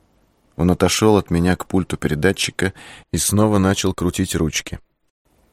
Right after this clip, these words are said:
"Тут твоя подпись", заметил я после недолгого молчания. "А Сарториус?"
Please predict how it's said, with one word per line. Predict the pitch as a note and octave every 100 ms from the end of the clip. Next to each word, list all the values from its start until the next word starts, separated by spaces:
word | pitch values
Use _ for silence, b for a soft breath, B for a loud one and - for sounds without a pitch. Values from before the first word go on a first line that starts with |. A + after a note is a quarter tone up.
| _ _ _ _ _ _ _ _ _ _ _
"Тут | - G2 _
твоя | G2 G2 G2+
подпись", | F#2+ A#2+ A#2 - C2+ - - _ -
заметил | D2 D#2 D2 D#2
я | E2 F#2
после | D2+ - D2+
недолгого | D2+ E2 D#2 D#2
молчания. | D#2 D#2 - C2 B1 - _ b b b b b _ _ _
"А | D#2 D#2+
Сарториус?" | - D#2+ D#2 E2 D2 D#2 - -